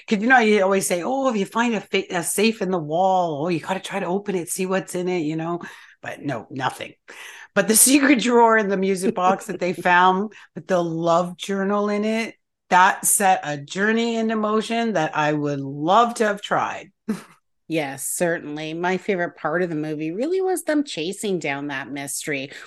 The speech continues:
Speaker 2: which made it unique. You know, it made it exciting. It brought the experience of the market and its magic to life.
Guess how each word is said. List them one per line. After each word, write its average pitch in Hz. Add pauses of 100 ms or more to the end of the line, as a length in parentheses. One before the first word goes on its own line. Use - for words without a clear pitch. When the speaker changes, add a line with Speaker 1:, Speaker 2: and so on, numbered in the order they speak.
Speaker 2:
which -
made 269
it 320
unique. 233
You 170
know, 185
it 165
made 196
it 196
exciting. 190 (260)
It 190
brought 202
the 247
experience 208
of 202
the 196
market 180 (300)
and 175
its 190
magic 180
to -
life. 175